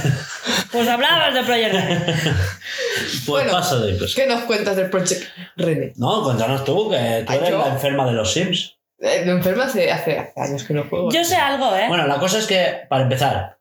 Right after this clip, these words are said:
Speaker 2: el Los Sims cuatro.
Speaker 3: <laughs> Bueno, esto que me enteré en verano. De
Speaker 1: Hola.
Speaker 3: que
Speaker 2: Gracias por añadirlo a la escaleta y
Speaker 3: <laughs> Un placer,
Speaker 2: bueno.
Speaker 3: un placer. Claro, en verano de vacaciones, pues mira, que le den por culo al mundo.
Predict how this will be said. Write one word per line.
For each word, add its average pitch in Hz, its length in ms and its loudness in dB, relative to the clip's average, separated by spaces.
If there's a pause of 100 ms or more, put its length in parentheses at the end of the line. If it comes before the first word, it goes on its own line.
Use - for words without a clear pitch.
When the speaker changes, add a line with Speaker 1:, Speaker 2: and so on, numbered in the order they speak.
Speaker 2:
el 127 140 2
Los 135 160 4
Sims 175 240 2
cuatro. 247 260 0
Speaker 3:
<laughs> - 1040 -4
Bueno, 233 220 0 (380)
esto 269 360 0
que 226 180 -2
me 208 100 2
enteré 190 340 2
en 190 140 2
verano. 202 460 0 (600)
De 202 120 0
Speaker 1:
Hola. 208 80 2 (160)
Speaker 3:
que - 240 -6
Speaker 2:
Gracias 127 340 2
por 135 140 2
añadirlo 120 380 0
a 117 40 2
la 110 80 2
escaleta 127 500 0
y 104 340 0
Speaker 3:
<laughs> - 0 -
Un 92 40 0
placer, 170 200 2
Speaker 2:
bueno. 190 160 2
Speaker 3:
un 202 60 -4
placer. 196 360 -2
Claro, 165 160 2
en 143 100 -2
verano 143 220 2
de 156 40 0
vacaciones, 160 460 0
pues 156 140 -6
mira, 131 240 -2
que 143 60 -4
le 143 60 0
den 147 120 2
por 156 100 2
culo 151 160 2
al 131 100 0
mundo. 156 300 0